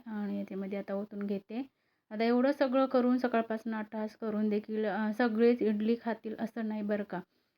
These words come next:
काही नमुने असे असतात की त्यांना फक्त पोळी भाजी खायची असते,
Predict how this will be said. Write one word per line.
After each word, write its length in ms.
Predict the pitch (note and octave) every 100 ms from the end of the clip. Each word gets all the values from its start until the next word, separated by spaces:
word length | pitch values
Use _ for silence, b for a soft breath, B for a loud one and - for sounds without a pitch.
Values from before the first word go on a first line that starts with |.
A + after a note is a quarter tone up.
| _
काही 120 | A3+
नमुने 340 | A3 A3+ A#3 A#3
असे 220 | A#3 B3+
असतात 320 | A#3+ A#3+ A3+ -
की 80 | A#3
त्यांना 240 | A3+ A3+ A3+
फक्त 280 | B3 - A#3
पोळी 260 | A#3 A3+
भाजी 260 | G#3+ G#3+ A3 -
खायची 340 | G#3 G3 G3
असते, 380 | A3 G#3+ - G#3